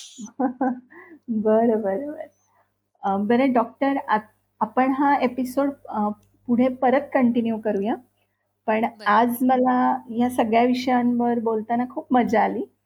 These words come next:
Speaker 1: आणि
Speaker 2: जरूर.
Speaker 1: मला असं वाटतं आपले श्रोते सुद्धा हा एपिसोड खूप एन्जॉय करतील. कारण प्रत्येक गोष्टीचा अर्थ कळत चाललाय, ते का टाकायचं, त्याचं किती महत्त्व आहे.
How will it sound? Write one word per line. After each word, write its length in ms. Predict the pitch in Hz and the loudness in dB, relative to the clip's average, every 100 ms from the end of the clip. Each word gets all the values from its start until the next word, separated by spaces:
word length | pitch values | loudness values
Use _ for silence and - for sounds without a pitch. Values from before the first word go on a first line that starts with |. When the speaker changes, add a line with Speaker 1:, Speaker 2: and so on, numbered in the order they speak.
| _ _ - | _ _ -4
Speaker 1:
आणि 160 | 220 | 0
Speaker 2:
जरूर. 120 | 233 240 | 2 2
Speaker 1:
मला 180 | 240 | 4
असं 180 | 240 247 | 2 0
वाटतं 280 | 262 254 - | -2 -2 0
आपले 440 | 254 247 247 262 | 0 0 0 0
श्रोते 500 | 277 - 247 233 294 | 0 0 0 0 -4
सुद्धा 380 | 302 302 240 285 302 302 | -2 -2 0 0 0 -2
हा 100 | 294 | -2
एपिसोड 400 | 269 262 262 269 - | -2 -6 -4 -4 -4
खूप 140 | 294 | -2
एन्जॉय 380 | 285 247 220 208 | 2 4 4 0
करतील. 400 | 202 180 - 180 - _ _ - | -2 -6 -8 -20 -20 _ _ -4
कारण 220 | 254 262 | -2 -2
प्रत्येक 560 | 277 262 - - 311 277 | 0 -2 -2 -2 -2 2
गोष्टीचा 600 | 294 294 - 285 - 285 | 0 0 -2 -4 0 -2
अर्थ 380 | - 240 226 285 | 2 0 0 -4
कळत 320 | 247 247 240 240 | 0 2 0 0
चाललाय, 420 | 247 226 220 220 220 | -2 0 0 -2 -4
ते 140 | 240 | -8
का 220 | 240 226 | 0 0
टाकायचं, 640 | 226 233 240 220 - 214 208 | 2 -2 -2 -4 -4 -4 -4
त्याचं 280 | 208 214 247 | -4 -10 -10
किती 200 | 247 285 | -6 0
महत्त्व 420 | 277 277 247 220 | 2 2 0 -2
आहे. 220 | 220 214 | -2 0